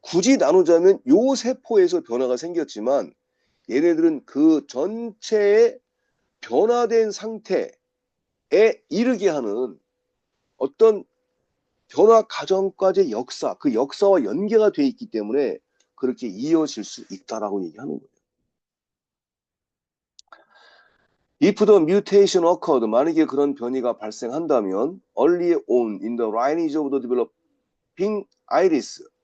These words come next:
그 홍채를 발달시키는 그런, 어, 계보의 초창기에 발생했다면 그 부위에 있는 모든 세포들이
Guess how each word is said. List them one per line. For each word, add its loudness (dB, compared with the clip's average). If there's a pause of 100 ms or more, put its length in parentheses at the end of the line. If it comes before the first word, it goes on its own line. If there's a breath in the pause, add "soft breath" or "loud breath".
(560)
그 0
홍채를 0
발달시키는 -4 (800)
그런, 4 (1120)
어, -2
계보의 0
초창기에 -2
발생했다면 -4 (1300)
그 4
부위에 0
있는 -2
모든 0
세포들이 -2